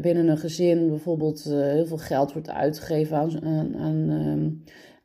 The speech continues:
aan, aan luxe artikelen, hè. Een nieuwe T V mag tegenwoordig echt wel zeker duizend euro kosten, hè. We moeten de nieuwste snufjes op onze televisie en een,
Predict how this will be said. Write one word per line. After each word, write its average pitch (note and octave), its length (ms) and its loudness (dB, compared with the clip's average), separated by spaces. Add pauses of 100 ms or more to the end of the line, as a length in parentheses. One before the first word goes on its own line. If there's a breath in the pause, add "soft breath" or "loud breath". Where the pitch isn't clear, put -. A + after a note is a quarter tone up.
aan, - 200 0
aan D#3 140 6
luxe G3 340 4
artikelen, F3+ 600 2
hè. F#3+ 80 6
Een F3 100 4
nieuwe F3+ 260 2
T D#3 240 0
V F#3+ 240 2
mag E3 180 -4
tegenwoordig E3 560 2
echt - 280 0
wel D#3+ 140 -2
zeker D#3 340 0
duizend D3+ 440 0
euro A#3 300 4
kosten, F#3+ 420 -4
hè. G3+ 100 2
We F#3+ 80 0
moeten E3+ 240 -2
de E3 100 0
nieuwste G3 380 0
snufjes A3 600 -2
op F#3 160 -6
onze F3 260 -2
televisie E3+ 760 -2
en D#3+ 80 4
een, D#3 160 2